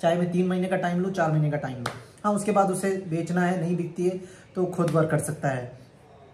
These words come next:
उन्होंने एक बड़ी अच्छी बात बोली जो कि हम लोग इस बात को बहुत फॉलो करते हैं। We have been applying this rule for last four years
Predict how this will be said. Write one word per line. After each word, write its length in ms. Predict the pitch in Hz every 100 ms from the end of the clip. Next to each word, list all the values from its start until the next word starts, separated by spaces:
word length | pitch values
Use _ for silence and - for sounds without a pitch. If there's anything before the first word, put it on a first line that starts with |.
| - - - - - - - -
उन्होंने 260 | 170 190 208
एक 100 | 175
बड़ी 160 | 190 208
अच्छी 260 | 190 214
बात 200 | 202 190
बोली 540 | 160 190 214 220 - - 143
जो 180 | 113 165
कि 280 | 190 180
हम 240 | - 156 175
लोग 380 | 185 180 - - - - - - 110 107 - -
इस 140 | 156
बात 240 | 165 165 165
को 80 | 180
बहुत 340 | 147 143 175
फॉलो 220 | 175 170
करते 320 | 175 160 170
हैं। 180 | 175 151
We 220 | 147 151
have 220 | 151 156 165
been 160 | 160 156
applying 420 | 151 151 160 151
this 320 | 151 - 139
rule 260 | 165 175 156
for 160 | 143
last 520 | 143 151 - - - 165
four 260 | 185 185
years 180 | 208 220